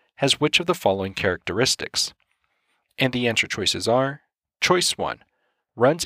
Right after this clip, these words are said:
anteriorly from the lateral femoral condyle. Choice two,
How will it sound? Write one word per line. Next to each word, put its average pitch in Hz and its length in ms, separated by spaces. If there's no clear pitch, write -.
anteriorly 107 880
from 123 160
the 120 120
lateral 110 420
femoral 90 360
condyle. - 580
Choice 175 340
two, - 280